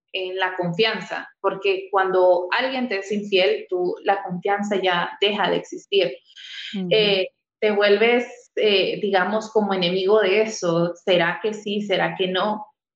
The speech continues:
Speaker 1: Em, pero yo les puedo decir que sí se puede, sí se puede, porque empezamos, tanto él como yo, él me decía,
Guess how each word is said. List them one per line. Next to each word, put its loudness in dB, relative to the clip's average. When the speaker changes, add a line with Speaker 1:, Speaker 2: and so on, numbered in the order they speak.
Speaker 1:
Em, 4
pero 6
yo 4
les 4
puedo 4
decir 2
que 0
sí 0
se 2
puede, 2
sí -8
se 2
puede, 2
porque 0
empezamos, 2
tanto 2
él 2
como 4
yo, 4
él 4
me 2
decía, 4